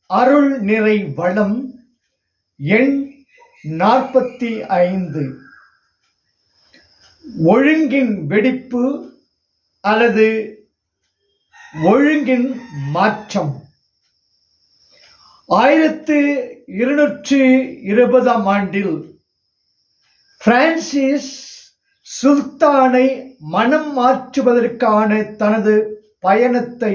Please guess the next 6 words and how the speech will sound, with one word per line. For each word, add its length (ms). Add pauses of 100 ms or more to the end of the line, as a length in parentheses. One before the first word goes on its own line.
(220)
முடித்த 440
பிறகு, 480 (1900)
இயக்கத்தின் 1000 (380)
பிரச்சனைகளை 920 (840)
எதிர்கொள்ளும் 920 (580)
அவரது 640